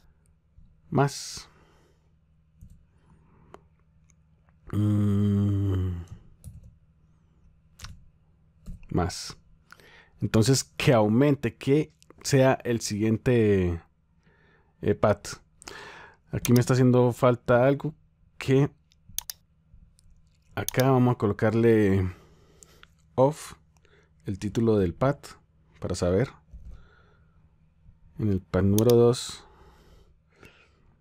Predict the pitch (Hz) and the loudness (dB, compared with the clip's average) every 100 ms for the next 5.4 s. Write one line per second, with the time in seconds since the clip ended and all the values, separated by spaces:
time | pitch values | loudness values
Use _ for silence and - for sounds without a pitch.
0 | _ _ _ _ - 104 104 101 92 95 | _ _ _ _ -6 -4 -2 0 0 0
1 | 95 101 98 92 92 87 - _ _ _ | 0 0 0 2 0 -2 -8 _ _ _
2 | _ _ _ _ _ - - - - - | _ _ _ _ _ -20 -20 -20 -20 -20
3 | - _ _ _ _ _ _ - 160 156 | -20 _ _ _ _ _ _ 2 2 0
4 | - - - - - - 90 113 110 117 | -12 -20 -20 -20 -12 -6 -4 -4 -2 -2
5 | 117 113 120 | 2 2 2